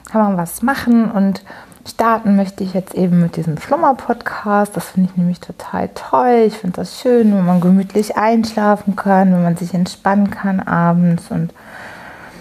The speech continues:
ja, meistens ist man eh durch den Tag irgendwie immer ziemlich doll durchgehetzt, hat viel erlebt, viel gemacht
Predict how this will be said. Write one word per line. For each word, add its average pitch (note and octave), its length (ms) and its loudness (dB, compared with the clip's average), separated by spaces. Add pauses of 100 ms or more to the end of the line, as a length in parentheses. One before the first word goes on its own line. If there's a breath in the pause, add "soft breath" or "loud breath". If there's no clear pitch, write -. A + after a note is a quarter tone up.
(560 loud breath)
ja, F3+ 200 2
meistens F3 400 2
ist - 180 -8
man F3+ 200 0
eh G3 120 0
durch F3+ 200 -2
den F3 120 -2
Tag - 320 -8
irgendwie F#3 320 2
immer F3+ 460 2 (1200)
ziemlich F#3 280 2
doll F3 200 -2
durchgehetzt, F#3 880 -2
hat F#3 140 -8
viel - 200 -12
erlebt, F#3+ 580 0
viel E3+ 140 -4
gemacht G3 760 0